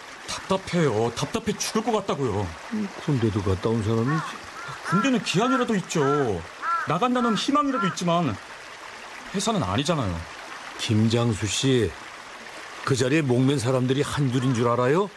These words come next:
Speaker 2: 의자에 몸이라도 묻고 싶어 했던 가장들 자리예요.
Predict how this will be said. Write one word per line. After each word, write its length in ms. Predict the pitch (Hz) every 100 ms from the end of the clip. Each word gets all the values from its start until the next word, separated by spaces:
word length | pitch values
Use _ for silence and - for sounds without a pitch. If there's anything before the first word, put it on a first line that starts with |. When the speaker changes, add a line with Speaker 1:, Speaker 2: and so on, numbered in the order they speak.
| - - - - - - - - - - - -
Speaker 2:
의자에 340 | 147 170 170 170
몸이라도 440 | 143 156 156 170
묻고 280 | 147 131 -
싶어 240 | - 127 165
했던 200 | 170 147
가장들 560 | - 135 170 175 170
자리예요. 600 | 156 160 170 175 180 98